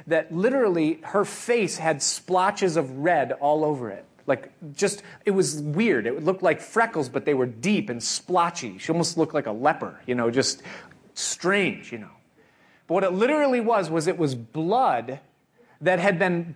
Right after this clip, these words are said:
through the force of the pushing, it had been forced out to the surface, and it stayed there like a temporary tattoo. It took about a week for that to kind of go back and to filter through and flow through.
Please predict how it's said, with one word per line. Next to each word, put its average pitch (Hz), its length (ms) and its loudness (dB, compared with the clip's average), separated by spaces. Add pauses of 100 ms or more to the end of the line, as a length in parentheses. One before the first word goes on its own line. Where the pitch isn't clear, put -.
through 190 140 4
the 165 100 0
force 247 400 0
of 226 100 -2
the 190 80 0
pushing, 196 420 0
it 160 100 0
had 165 120 2
been 160 140 2
forced 269 720 0
out 220 280 0
to 208 80 2
the 170 120 0
surface, 185 400 2
and 165 160 -2
it 151 100 -4
stayed - 640 0
there 131 140 2
like 123 180 0
a 143 40 -4
temporary 180 520 0
tattoo. 156 440 0
It 110 80 -6
took 160 140 -6
about 135 260 0
a - 20 -2
week 147 380 0
for 143 180 -4
that 139 300 0
to 139 160 2 (180)
kind 175 180 0
of 139 100 -4
go 170 120 2
back 147 380 0
and 120 100 -8
to 117 60 -10
filter 143 360 0
through 127 260 0
and 104 140 -4
flow 117 200 -4
through. 107 260 -16